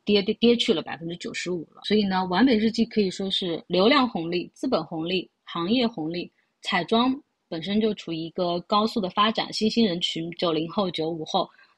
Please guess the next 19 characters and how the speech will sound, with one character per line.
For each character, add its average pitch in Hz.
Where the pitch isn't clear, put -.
推 226
动 220
了 185
这 196
个 175
彩 165
妆 190
的 208
普 175
及， 170
这 147
个 175
资 262
本 202
红 165
利 185
让 175
这 190
些 180